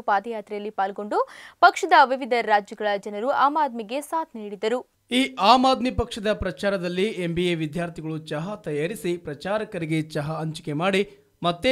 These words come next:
Speaker 2: ದೆಹಲಿಯಲ್ಲಿ ಕೇಜ್ರಿವಾಲ್ ಆಮ್ ಆದ್ಮಿ ಪಾರ್ಟಿಯವರು ಮತ್ತೆ ಸಿ ಎಂ ಆಗಬೇಕೆಂದು ಪಕ್ಷದ ಪರ ನಿಷ್ಠೆಯಿಂದ ಪ್ರಚಾರ ಮಾಡುತ್ತಿದ್ದಾರೆ. ಚಿಕ್ಕೋಡಿ ಲೋಕಸಭಾ ಕ್ಷೇತ್ರದಿಂದ ಸಮಾಜ ಸೇವಕರಾದ ಚಂದ್ರಕಾಂತ್ ಹುಕ್ಕೇರಿ ಇವರು ಸಹ ಭಾಗವಹಿಸಿ, ಮುಂಬರುವ ದಿನಗಳಲ್ಲಿ ವಿದ್ಯಾವಂತ ಯುವಕರೇ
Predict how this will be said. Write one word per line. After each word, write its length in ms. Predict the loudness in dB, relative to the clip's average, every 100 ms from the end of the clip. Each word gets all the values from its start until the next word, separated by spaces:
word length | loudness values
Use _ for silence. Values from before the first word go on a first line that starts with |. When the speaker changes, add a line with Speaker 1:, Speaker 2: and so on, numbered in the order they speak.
| 4
Speaker 2:
ದೆಹಲಿಯಲ್ಲಿ 440 | 2 2 2 0 0 2
ಕೇಜ್ರಿವಾಲ್ 560 | 2 2 4 6 6 6 2
ಆಮ್ 160 | 4 4
ಆದ್ಮಿ 220 | 2 -4 -2
ಪಾರ್ಟಿಯವರು 480 | -2 -2 -4 -4 -4 -4
ಮತ್ತೆ 280 | -6 -2 -2 -2
ಸಿ 140 | -6 -2
ಎಂ 80 | 0 0
ಆಗಬೇಕೆಂದು 560 | 0 0 -2 -2 -2 -2 -2
ಪಕ್ಷದ 320 | -6 -4 -4 -2 -2
ಪರ 160 | -2 -2
ನಿಷ್ಠೆಯಿಂದ 420 | -4 -4 -4 -4 -6
ಪ್ರಚಾರ 320 | -10 -10 -10 -8
ಮಾಡುತ್ತಿದ್ದಾರೆ. 560 | -10 -12 -14 -12 -6 -4 -4 -12 _ _ -10
ಚಿಕ್ಕೋಡಿ 380 | -2 2 2 2
ಲೋಕಸಭಾ 400 | 0 -2 0 0 0
ಕ್ಷೇತ್ರದಿಂದ 480 | -6 -10 -8 -2 0 0
ಸಮಾಜ 360 | 0 -4 -4 -4 -4
ಸೇವಕರಾದ 440 | -4 -4 -4 0 0 0
ಚಂದ್ರಕಾಂತ್ 440 | -4 -4 -4 -4 -6
ಹುಕ್ಕೇರಿ 360 | -6 -4 -2 -2
ಇವರು 180 | -4 -4 -6
ಸಹ 180 | -6 -6
ಭಾಗವಹಿಸಿ, 480 | -6 -6 -6 -2 -2 -4 -8 _ -10
ಮುಂಬರುವ 380 | -6 -2 0 0 -2
ದಿನಗಳಲ್ಲಿ 460 | -2 0 0 0 -2
ವಿದ್ಯಾವಂತ 480 | -2 0 0 0 0 0 2
ಯುವಕರೇ 340 | 0 0 -2